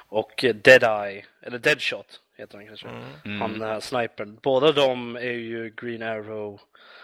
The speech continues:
Speaker 1: eh, bad guys är de ju.
Speaker 2: Precis.
Speaker 3: Det är intressant att de hade, att det står ju där, att det står ju Quinn på,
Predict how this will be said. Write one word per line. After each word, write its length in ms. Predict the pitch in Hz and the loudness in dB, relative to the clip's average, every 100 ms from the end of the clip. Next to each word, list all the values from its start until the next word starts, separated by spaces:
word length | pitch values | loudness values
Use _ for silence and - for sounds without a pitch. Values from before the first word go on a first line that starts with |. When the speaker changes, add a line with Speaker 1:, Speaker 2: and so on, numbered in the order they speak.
| - | -14
Speaker 1:
eh, 500 | - 101 98 98 95 - - _ _ | -8 -6 -6 -8 -8 -12 -20 _ _
bad 160 | 202 202 | -2 -2
guys 300 | - - - | -6 -10 -12
är 60 | - - | -14 -16
de 40 | |
ju. 60 | - - _ _ _ _ _ _ _ _ _ _ _ _ - | -18 -20 _ _ _ _ _ _ _ _ _ _ _ _ -20
Speaker 2:
Precis. 640 | 110 - 135 123 _ _ | -20 -20 -20 -20 _ _
Speaker 3:
Det 60 | 120 | -2
är 40 | |
intressant 420 | 139 127 - 151 131 | -2 -2 2 2 2
att 80 | |
de 120 | 131 127 | 0 4
hade, 320 | 131 147 117 | 6 6 4
att 80 | - | 4
det 60 | |
står 140 | - 139 | -2 -2
ju 60 | |
där, 200 | 101 92 | 0 0
att 60 | 92 | -2
det 80 | 104 | -6
står 160 | 135 | -8
ju 60 | 110 | -8
Quinn 440 | - 127 110 92 | -6 -6 -6 -8
på, 340 | - 92 87 | -12 -14 -8